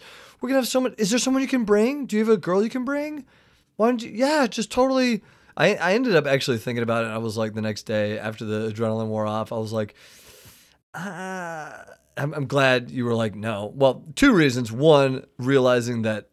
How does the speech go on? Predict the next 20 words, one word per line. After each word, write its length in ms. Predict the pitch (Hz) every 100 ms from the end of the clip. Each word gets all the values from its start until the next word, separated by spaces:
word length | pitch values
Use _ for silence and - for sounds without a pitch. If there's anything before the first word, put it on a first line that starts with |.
| -
oh, 200 | 123 107
we're 180 | 113 120
definitely 460 | 127 113 117 113
not 320 | 113 110 107 _ _ -
dating. 460 | 120 113 107 107 -
And 140 | 117
two, 440 | - 147 127 120 107 _ _ _ _ _ -
um, 440 | 120 110 107 104 _ _ _ _ _ _ _ _ _ _ _ - -
realizing 460 | 123 135 127 123 123
that, 180 | 117 123
okay, 220 | 131 123
two-hour 640 | 107 - 180 180 151 139
drive 600 | 120 120 117 113 107 - _ _ _ _ -
there, 600 | 104 117 110 104 - - _ -
<laughs> 800 | 131 - _ - - _ _ -
or, 180 | 127 -
or, 200 | 127 123
like, 220 | 127 127
you 100 | 135
know, 180 | 113